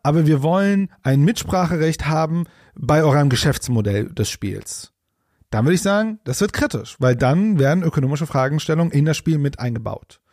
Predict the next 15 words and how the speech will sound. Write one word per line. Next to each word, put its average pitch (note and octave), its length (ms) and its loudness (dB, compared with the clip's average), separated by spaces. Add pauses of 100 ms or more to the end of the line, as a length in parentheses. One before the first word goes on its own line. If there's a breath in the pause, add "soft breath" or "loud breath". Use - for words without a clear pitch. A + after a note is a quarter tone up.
(480 soft breath)
Weil C3 300 -2
das A#2+ 140 -2
Geschäftsmodell C#3+ 440 2
ist C#3 100 0
ja C#3+ 100 0
vielleicht, C3+ 380 0
ich B2+ 120 -6
verkaufe C#3+ 260 -2
das C3 140 -4
Spiel, F3+ 340 0
vielleicht C#3+ 260 -2
ein C#3+ 80 -2
D C#3 140 2
L C3 100 0
C F3+ 280 -2